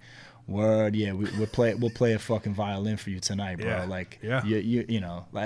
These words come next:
Speaker 1: as if my problems are, are, they, they, they ain't shit, really. You know what I'm saying? When
Speaker 2: Yeah.
Speaker 1: it, when
Speaker 2: It's
Speaker 1: in,
Speaker 2: great
Speaker 1: like,
Speaker 2: perspective to
Speaker 1: like,
Speaker 2: have,
Speaker 1: they,
Speaker 2: though.
Speaker 1: they, yeah, like, they're, like, iron workers, my boy, like, I see them post a picture on Facebook and shit, like, they're not even on Instagram, but, like,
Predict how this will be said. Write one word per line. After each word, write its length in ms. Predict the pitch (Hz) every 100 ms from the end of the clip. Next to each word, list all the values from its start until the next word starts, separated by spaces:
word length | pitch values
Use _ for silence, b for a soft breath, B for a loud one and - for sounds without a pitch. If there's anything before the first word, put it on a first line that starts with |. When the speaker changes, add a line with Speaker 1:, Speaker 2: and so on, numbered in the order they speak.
| 113
Speaker 1:
as 160 | 107 107
if 80 | 104
my 140 | 101 101
problems 480 | - 95 90 95
are, 160 | 92 90 92
are, 180 | 92 - 104
they, 140 | 101
they, 220 | 92 101 147 -
they 100 | 143
ain't 240 | 175 165
shit, 320 | - 127 113
really. 300 | 107 104 90
You 100 | 95
know 40 | 127
what 40 |
I'm 40 | 131
saying? 220 | 139 131
When 100 | 127
Speaker 2:
Yeah. 60 |
Speaker 1:
it, 60 | 131
when 140 | 135
Speaker 2:
It's 120 | 135 131
Speaker 1:
in, 40 |
Speaker 2:
great 160 | 180 127
Speaker 1:
like, 40 |
Speaker 2:
perspective 420 | 160 - 127 113
to 40 | 160
Speaker 1:
like, 100 | 113
Speaker 2:
have, 80 |
Speaker 1:
they, 100 | 175
Speaker 2:
though. 120 | 190 175
Speaker 1:
they, 140 | 160
yeah, 120 | 143
like, 180 | 151 104
they're, 260 | 135 139 135
like, 140 | 123 113
iron 300 | 117 131 127
workers, 480 | 123 117 113 101 104
my 160 | 113 104
boy, 300 | 113 113 104
like, 160 | 104
I 60 | 104
see 240 | 107 113
them 320 | 107 110 104 -
post 280 | - 104 -
a 40 |
picture 320 | - 107 -
on 80 | 92
Facebook 540 | - 101 104 - 92 92
and 80 | 92
shit, 140 | 98
like, 120 | 92
they're 100 | 101
not 160 | 101 95
even 140 | 92
on 160 | 92 92
Instagram, 500 | 98 - 90 90 90
but, 100 | 95
like, 180 | 95